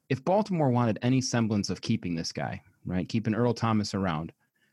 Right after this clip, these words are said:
they could have. There are fights in every single training camp, right? Some that,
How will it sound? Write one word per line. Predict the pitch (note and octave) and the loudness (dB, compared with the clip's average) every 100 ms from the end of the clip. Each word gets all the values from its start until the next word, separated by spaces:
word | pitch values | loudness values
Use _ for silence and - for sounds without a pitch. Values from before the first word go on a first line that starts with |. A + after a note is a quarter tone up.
| _ | _
they | F3 | 0
could | C#3 C#3+ G2+ | 2 0 0
have. | C#2 - - | -4 -6 -2
There | D#3 | 2
are | C#3 | 2
fights | - C3+ C3 - - | 2 2 2 -2 -4
in | G#2+ G#2 | -2 0
every | B2+ C3+ A2+ A#2 | 2 0 2 0
single | G2+ - A2+ G2 | 0 0 0 0
training | F#2 G#2+ F#2 D#2+ | 0 0 0 -2
camp, | C#2+ B1+ - | -6 -10 -8
right? | F#2 G2 - | -2 -2 0
Some | A#2+ | 2
that, | A2+ G2+ | 2 0